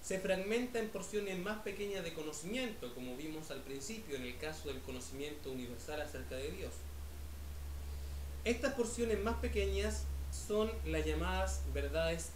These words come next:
especializadas. Este tipo de verdades, o sea, las verdades especializadas,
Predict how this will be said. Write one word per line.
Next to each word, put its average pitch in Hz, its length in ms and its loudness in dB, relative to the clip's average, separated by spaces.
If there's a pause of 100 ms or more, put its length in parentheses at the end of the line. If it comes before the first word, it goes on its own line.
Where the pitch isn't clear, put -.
(140)
especializadas. 180 1200 0 (2000)
Este 233 220 0
tipo 247 240 2
de 220 100 6
verdades, 185 680 2 (120)
o 123 100 -6
sea, 147 280 -2
las 135 160 -2
verdades 139 480 -2 (260)
especializadas, 202 1040 -2